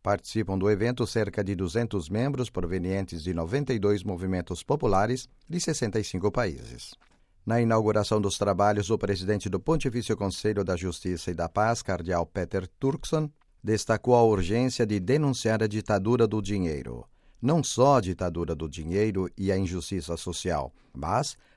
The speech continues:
também dar aos pobres e aos movimentos de base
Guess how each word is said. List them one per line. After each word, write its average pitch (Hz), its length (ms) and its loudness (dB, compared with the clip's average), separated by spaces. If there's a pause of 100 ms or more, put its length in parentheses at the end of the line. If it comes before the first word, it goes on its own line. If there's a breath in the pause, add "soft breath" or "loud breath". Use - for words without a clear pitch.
também 101 320 2
dar 98 200 4
aos 117 160 0
pobres 110 580 2
e 104 100 -2
aos 87 220 0
movimentos 92 580 -2
de 135 80 -4
base 107 460 -2